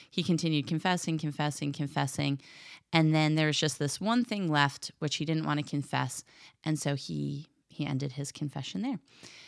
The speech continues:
And the priest, who I imagine was, was a holy priest, very in tune with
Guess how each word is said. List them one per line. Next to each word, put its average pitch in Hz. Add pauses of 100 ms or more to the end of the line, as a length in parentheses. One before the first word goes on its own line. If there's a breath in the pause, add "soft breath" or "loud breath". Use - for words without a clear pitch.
(240 loud breath)
And 147
the 147
priest, 226
who 151
I 143
imagine 143
was, 135 (100)
was 156
a 147
holy 147
priest, 139
very 139
in 139
tune 139
with -